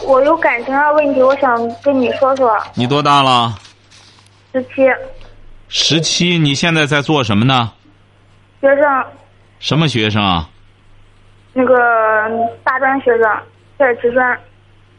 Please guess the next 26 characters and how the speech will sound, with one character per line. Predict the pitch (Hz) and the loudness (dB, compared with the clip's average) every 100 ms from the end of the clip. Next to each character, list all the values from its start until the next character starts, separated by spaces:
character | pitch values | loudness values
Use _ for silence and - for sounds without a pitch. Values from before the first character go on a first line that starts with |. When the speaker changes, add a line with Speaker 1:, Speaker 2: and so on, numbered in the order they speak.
| _ _ | _ _
Speaker 2:
职 | - 127 165 | -2 0 0
专 | 143 135 120 | 2 2 2
哈， | 98 101 - | 0 -4 -2
职 | - 123 | -2 0
专 | 131 120 | 2 2
咱 | 117 110 | 2 0
不 | 120 | 0
要 | 101 | -2
说 | - 101 | -2 -2
成 | 95 | 0
大 | 101 98 67 | 0 0 0
专， | 76 67 - _ - - _ - | -2 -4 -6 _ -20 -20 _ -2
啊， | 117 | -2
职 | 104 135 | 0 -2
专 | 156 160 156 | 0 2 2
怎 | 147 113 | 0 0
么 | 110 | 2
了？ | 143 135 _ _ _ _ | 0 -2 _ _ _ _
有 | - 123 | -2 0
什 | 123 | 0
么 | 147 | -2
感 | 131 110 | 0 -2
情 | 101 107 | 0 0
问 | 113 101 | 2 2
题 | 92 | 2
啊？ | 90 87 | 0 -2